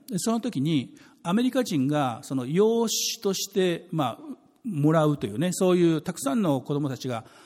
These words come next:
アメリカ人の家庭にこう養子としてもら、もらわれていったんですね。で、そこで養子になって新しい環境にうまく適応できた子供と、うまく適応できなかった子供たちがいたと。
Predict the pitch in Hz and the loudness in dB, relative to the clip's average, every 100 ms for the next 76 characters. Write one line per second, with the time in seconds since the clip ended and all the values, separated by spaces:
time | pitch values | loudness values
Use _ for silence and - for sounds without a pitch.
0 | - - 147 151 147 151 143 120 120 110 | -18 -4 0 2 2 0 2 0 -2 -6
1 | 127 143 123 113 120 147 147 139 - 131 | -8 -2 0 0 4 4 2 -2 -6 -6
2 | 131 120 - - 135 131 131 131 123 117 | -6 -8 -10 -6 -2 0 -2 -4 -6 -10
3 | 101 - 151 226 - _ _ _ _ _ | -12 -10 -10 -10 -14 _ _ _ _ _
4 | - 147 208 233 190 185 117 - - _ | -12 -8 -6 -4 -2 -2 -2 -8 -20 _
5 | 147 165 165 170 156 147 147 123 165 170 | -2 -2 0 -2 0 -2 -4 -6 -2 -2
6 | 165 170 - 131 117 117 120 151 104 - | -2 -4 -4 -6 -6 -6 -2 -2 -2 -8
7 | - - - 226 247 233 175 139 - 147 | -20 -20 -4 0 2 0 -2 -2 -4 -8
8 | - 180 190 185 190 - 139 139 131 120 | -2 2 2 2 -2 -4 -4 -2 -2 -2
9 | - 165 143 104 - 202 254 262 165 - | -4 -2 -2 -2 -6 0 0 0 -6 -6
10 | 151 - 196 175 190 277 359 208 160 131 | -8 -6 -4 -4 -6 -8 -8 -8 -8 -6
11 | 139 131 123 113 - 113 113 104 - | -4 -4 -4 -10 -12 -10 -10 -12 -14